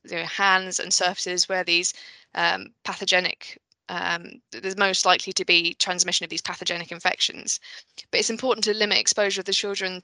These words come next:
to the cleaning products themselves and the adults as well, um, and make sure this is, you know, targeted cleaning. And targeted cleaning is gonna help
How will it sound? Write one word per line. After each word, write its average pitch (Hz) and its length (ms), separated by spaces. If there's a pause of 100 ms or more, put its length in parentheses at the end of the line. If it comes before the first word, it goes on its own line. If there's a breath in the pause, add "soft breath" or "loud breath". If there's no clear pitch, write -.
to - 100
the 208 60
cleaning 190 280
products 180 280
themselves 180 560
and 226 220
the 160 80
adults 170 320
as 170 80
well, 196 260 (520 loud breath)
um, 190 320
and 208 100
make 208 160
sure 214 80
this 208 140
is, 208 160 (220)
you 196 100
know, 180 80
targeted 196 420
cleaning. 175 360
And 196 280
targeted 208 300
cleaning 196 300
is 175 120
gonna 175 160
help 170 280